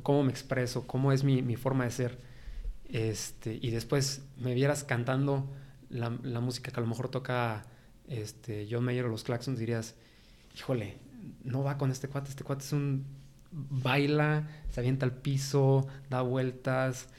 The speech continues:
este, le gusta, este, eh, hacer como, como vibrar, sentir como energía, todo".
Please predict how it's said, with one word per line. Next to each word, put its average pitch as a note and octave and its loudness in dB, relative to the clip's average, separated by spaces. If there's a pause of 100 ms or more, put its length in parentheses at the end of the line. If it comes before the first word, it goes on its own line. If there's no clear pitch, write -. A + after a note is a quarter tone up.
(240)
este, G#2+ -6
le A2+ -2
gusta, A#2+ 0 (320)
este, G#2+ -6 (680)
eh, - -14 (160)
hacer C3+ -2 (100)
como, B2+ 0
como B2 0
vibrar, C3+ 6 (160)
sentir B2 0
como A#2+ 2
energía, C3 0
todo". C3+ 2